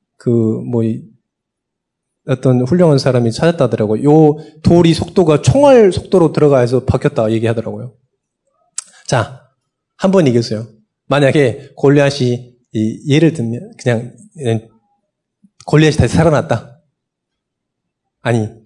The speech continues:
저 골리앗처럼 좀 등치 큰 애가 하나 더 있었다. 그래서 그걸 분석해가지고 다윗이 또 싸우러 갔어요.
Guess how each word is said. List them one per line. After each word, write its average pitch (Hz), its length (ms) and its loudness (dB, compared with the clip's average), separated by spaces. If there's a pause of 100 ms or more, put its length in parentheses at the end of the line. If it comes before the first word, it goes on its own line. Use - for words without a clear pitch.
저 120 180 -2
골리앗처럼 160 580 2
좀 127 220 0
등치 143 240 -2
큰 190 160 -2
애가 147 160 0
하나 156 160 -2
더 127 100 0
있었다. 135 460 -2 (220)
그래서 156 180 -2
그걸 180 140 4
분석해가지고 160 1300 2 (640)
다윗이 165 440 0
또 269 120 2
싸우러 175 300 2
갔어요. 117 420 -10